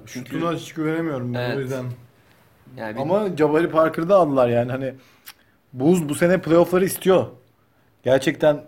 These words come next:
Speaker 2: hamleleri de bunu gösteriyor yani. Zach Lavine'e böyle bir riske girdiler. Dört sene seksen milyon kontrat da verdiler. Kadrosuna bakıyorum Bulls'un ve hani cidden iyi bir kadro görüyorum ben karşımda. Hani Bat-, Doğu'nun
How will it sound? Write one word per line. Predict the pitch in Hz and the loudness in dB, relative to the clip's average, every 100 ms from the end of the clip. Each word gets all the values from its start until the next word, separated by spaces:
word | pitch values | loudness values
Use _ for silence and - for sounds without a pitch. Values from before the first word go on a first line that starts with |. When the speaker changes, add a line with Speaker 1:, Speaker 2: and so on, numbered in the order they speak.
| - | -6
Speaker 2:
hamleleri | 131 143 147 160 185 | -4 0 0 2 4
de | 175 | 2
bunu | 160 | 2
gösteriyor | 170 151 - 120 110 | 0 0 -2 -4 -2
yani. | 110 110 | -2 -4
Zach | 107 117 120 | -2 -2 0
Lavine'e | 131 131 135 127 | -4 -2 -4 -2
böyle | 127 135 | 0 0
bir | 127 | -2
riske | 120 - | -6 -4
girdiler. | 127 123 117 117 117 - _ _ _ _ - | -4 -4 0 0 -2 -6 _ _ _ _ -6
Dört | 127 123 | -6 -4
sene | 131 127 131 131 | -4 -2 -4 -6
seksen | - 123 110 131 | -10 -8 -4 -4
milyon | 127 123 127 123 123 | -2 -4 -4 -6 -10
kontrat | 127 123 120 127 - | -6 -6 -2 -4 -2
da | 123 | -2
verdiler. | 120 107 113 117 113 _ _ _ _ _ _ _ _ _ _ _ - - _ _ | -2 -2 -4 -6 -8 _ _ _ _ _ _ _ _ _ _ _ -20 -20 _ _
Kadrosuna | - 135 131 127 170 156 | -4 -2 -2 -4 -2 0
bakıyorum | 143 175 190 160 | 0 0 0 0
Bulls'un | 135 135 160 190 | -2 -4 -6 -4
ve | 180 147 | -2 -2
hani | 147 147 143 _ _ _ _ _ _ _ _ _ _ _ _ 120 | -2 -6 -8 _ _ _ _ _ _ _ _ _ _ _ _ -12
cidden | 139 143 170 180 | -10 -4 -2 -2
iyi | 151 156 147 | -4 -4 0
bir | 160 160 - _ _ _ - | 0 0 -4 _ _ _ -6
kadro | 135 135 147 | -4 -2 -2
görüyorum | 139 143 139 120 | -2 -2 -4 -6
ben | 110 | -6
karşımda. | 104 110 107 110 | -6 -6 -6 -8
Hani | 110 104 | -10 -8
Bat-, | 123 - - 131 | -10 -12 -12 -2
Doğu'nun | 139 143 180 | -2 0 -4